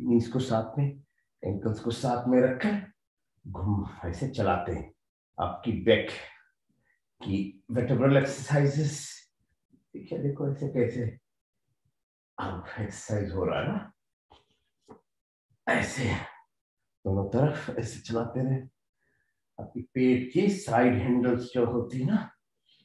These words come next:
मसल, वर्टिब्रल कॉलम, pelvic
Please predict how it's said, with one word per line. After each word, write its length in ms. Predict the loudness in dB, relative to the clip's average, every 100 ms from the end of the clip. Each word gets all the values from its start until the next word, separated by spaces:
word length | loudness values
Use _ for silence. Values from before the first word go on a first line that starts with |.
| _ _ _ _ _
मसल, 600 | -8 -6 -8 -2 0 2 -2 -10 _ _ _ _ _ _ -20 _ _ -6 -4 -4 -6 -14 -18 -4 -4
वर्टिब्रल 460 | -2 0 0 0
कॉलम, 320 | 0 2 2 0 -6 _ _ -4 -4 -2
pelvic 360 | -4 -2 -2